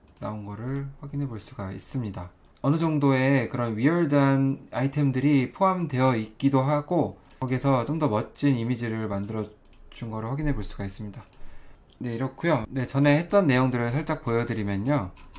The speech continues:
자, 이 그림, 이상한 그림을 뽑아봤었습니다. 이제 팔백 짜리죠. 팔백 짜리에서 위얼드라는 매개 변수를 제거해 줬을 때, 어, 정말 멋진 그림이 만들어졌습니다. 네, 인테리어 사진에서도 확인해 봤지만 인물 같은 사진에서도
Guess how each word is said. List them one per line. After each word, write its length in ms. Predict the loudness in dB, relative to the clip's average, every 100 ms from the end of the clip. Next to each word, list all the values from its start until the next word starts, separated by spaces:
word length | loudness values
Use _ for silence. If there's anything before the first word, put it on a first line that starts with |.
| -18 -18 -20 -20 -20 -20 -20 -20 -20 _ -20 -14
자, 120 | -10 -2
이 180 | 0 0
그림, 400 | 2 4 6 4
이상한 400 | 0 2 2 2
그림을 640 | 0 0 2 2 0 -6 -4
뽑아봤었습니다. 920 | 2 4 4 -2 -4 -4 -2 0 0
이제 160 | -2 -6
팔백 380 | -2 -2 -2 -2
짜리죠. 440 | -2 -2 -4 -6 -14 -20 -20 -12 -4
팔백 320 | 0 0 2
짜리에서 680 | 2 2 2 6 6 6 4
위얼드라는 580 | 4 6 4 4 2
매개 200 | 0 2
변수를 480 | 2 2 -2 -4 -4
제거해 320 | -2 0 0
줬을 300 | -2 -6 -6
때, 300 | -4 -6 -6 -12 -20 -20 -14
어, 80 | -2
정말 240 | 4 6
멋진 440 | 4 0 -4 -6 -6
그림이 280 | -8 -6 -6
만들어졌습니다. 800 | -6 -6 -8 -8 -8 -10 -10 -10
네, 100 | -8
인테리어 360 | -4 0 2
사진에서도 720 | 2 0 -2 -2 -2 -4 -4 -2
확인해 320 | 0 0 -2 -8
봤지만 520 | -14 -10 -2 -2 -2 -8 _ _
인물 260 | -6 -2 -2
같은 260 | -4 -6 -4
사진에서도 800 | -2 -2 -2 -4 -4 -4 -6